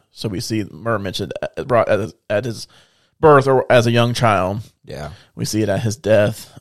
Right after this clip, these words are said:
Speaker 1: on the cross and through his resurrection. So just an interesting note
Speaker 2: That's,
Speaker 1: about myrrh.
Speaker 2: that's pretty awesome.
Speaker 1: Um, the fact that there was three gifts could also signify the Trinity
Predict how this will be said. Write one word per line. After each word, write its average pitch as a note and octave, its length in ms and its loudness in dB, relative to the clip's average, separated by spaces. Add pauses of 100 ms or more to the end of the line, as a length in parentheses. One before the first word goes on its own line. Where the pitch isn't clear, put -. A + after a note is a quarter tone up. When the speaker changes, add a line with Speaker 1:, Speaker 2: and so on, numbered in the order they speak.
Speaker 1:
on A2 120 -6
the D#2+ 60 -8
cross G#2 380 -6
and F#2+ 380 -10 (240)
through - 220 -10
his - 380 -8
resurrection. C#2+ 680 -8 (380)
So - 140 -18 (120)
just - 160 -14
an - 120 -14
interesting - 580 -12
note - 220 -16
Speaker 2:
That's, - 120 -14
Speaker 1:
about - 180 -10
myrrh. A2 360 -10
Speaker 2:
that's A2+ 160 -20
pretty F2+ 220 -16
awesome. - 420 -18 (100)
Speaker 1:
Um, - 300 -8
the G2+ 80 -6
fact D#3+ 180 6
that D3 40 0
there C#3+ 120 6
was A#2+ 120 2
three B2 220 0
gifts A#2 260 2
could A2 120 2
also G#2+ 300 2
signify G2+ 540 -2
the F#2+ 80 -6
Trinity A2+ 440 -2